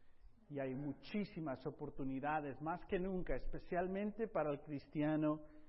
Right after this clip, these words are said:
hispano. Y estos han sido los temas que hemos estudiado. Paz.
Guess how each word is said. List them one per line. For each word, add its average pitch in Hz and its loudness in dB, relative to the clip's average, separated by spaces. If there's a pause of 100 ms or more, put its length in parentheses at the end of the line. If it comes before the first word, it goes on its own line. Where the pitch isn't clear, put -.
(280)
hispano. 135 0
Y 127 2
estos 151 0
han 165 -2
sido 180 2
los 165 2
temas 143 2 (640)
que 147 -2
hemos 135 -2
estudiado. 123 -2 (680)
Paz. 190 12